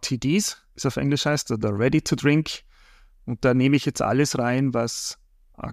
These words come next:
Kapseln oder Pods sind, beziehungsweise alles, was schon gebrüht ist, wie Cold Brews,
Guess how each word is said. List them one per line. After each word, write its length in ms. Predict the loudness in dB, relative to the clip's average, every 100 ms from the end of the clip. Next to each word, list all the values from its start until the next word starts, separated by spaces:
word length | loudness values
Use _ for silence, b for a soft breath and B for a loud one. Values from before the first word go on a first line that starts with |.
| -6
Kapseln 640 | 0 0 0 0 2 2
oder 160 | 0
Pods 560 | -4 -2 -2 -2 -4 2
sind, 380 | 4 4 0 -8 _ _ _
beziehungsweise 1300 | -2 0 2 4 4 2 0 2 2 0 0 0 0
alles, 300 | 0 2 2
was 120 | 2
schon 200 | 2 0
gebrüht 420 | 0 2 2 4
ist, 300 | 0 0 -2
wie 100 | -4
Cold 380 | -4 2 2 2
Brews, 420 | 2 2 0 -6